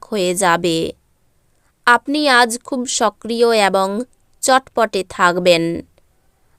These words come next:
আপনার স্বাস্থ্য আজ আপনাকে পুরোপুরি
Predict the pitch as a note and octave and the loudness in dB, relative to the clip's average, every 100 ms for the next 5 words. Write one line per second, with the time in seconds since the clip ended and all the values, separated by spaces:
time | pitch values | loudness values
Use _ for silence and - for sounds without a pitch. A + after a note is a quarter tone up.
0 | _ - - A#3+ A#3 A#3+ B3+ B3 - - | _ -2 0 -4 -2 -2 0 2 0 -2
1 | C#4 C#4+ C4+ - A#3 A#3 - - A3 G#3 | 2 4 4 2 2 2 0 2 2 2
2 | B3+ B3+ B3+ C4 B3 A3+ G#3+ G#3+ A3+ G#3+ | -2 -2 2 0 0 0 0 0 -2 0
3 | G3+ | -2